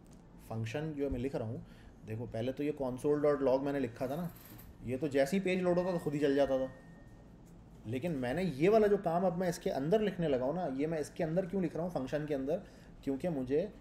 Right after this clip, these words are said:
ये काम foreign नहीं करवाना। page load हो जाए, ये काम नहीं करवाना मैंने फ़ौरन। जब तक button पे click ना हो ना, ये काम मैंने नहीं करवाना। जब तक button पे वो बंदा click नहीं करता, जब तक ये काम चलना नहीं चाहिए। तो ये जो block of code है,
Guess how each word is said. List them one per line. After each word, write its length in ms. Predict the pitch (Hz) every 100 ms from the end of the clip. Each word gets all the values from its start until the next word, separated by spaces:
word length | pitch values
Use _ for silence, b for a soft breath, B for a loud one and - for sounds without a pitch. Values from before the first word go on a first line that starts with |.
| - 113
ये 240 | 120 170
काम 400 | 160 135 165 202 - - - -
foreign 240 | 135 185
नहीं 140 | 220 226
करवाना। 440 | 151 117 98 - - - B B - - 113
page 200 | 151 139
load 220 | 147 165
हो 100 | 139
जाए, 220 | 180 202 - 117
ये 140 | 120
काम 200 | 139 135
नहीं 160 | 143 147
करवाना 300 | 135 98 92
मैंने 160 | 95 101
फ़ौरन। 840 | 90 87 87 - - - - 104
जब 240 | 120 135 -
तक 120 | 208 147
button 240 | 170 220
पे 100 | 240
click 220 | 226 196 185
ना 100 | 147
हो 80 |
ना, 80 | 175
ये 140 | 170 147
काम 200 | 147 139
मैंने 200 | 139 139
नहीं 120 | 135
करवाना। 360 | 110 82 82 85 - - - - - - -
जब 180 | 113 113
तक 160 | 170 135
button 280 | 120 151
पे 80 | 165
वो 120 | 160
बंदा 240 | 143 127 147
click 240 | 160 185
नहीं 100 | 180
करता, 340 | 131 110 135 180 B B -
जब 180 | 117 -
तक 140 | 180 170
ये 80 | 165
काम 300 | 143 151 156 -
चलना 240 | 139 135 139
नहीं 120 | 131
चाहिए। 280 | 101 82 87 - B B B -
तो 80 | 160 127
ये 180 | 123 220
जो 100 | 262 135
block 280 | 135 180 202
of 120 | 190 -
code 240 | 160
है, 100 | 147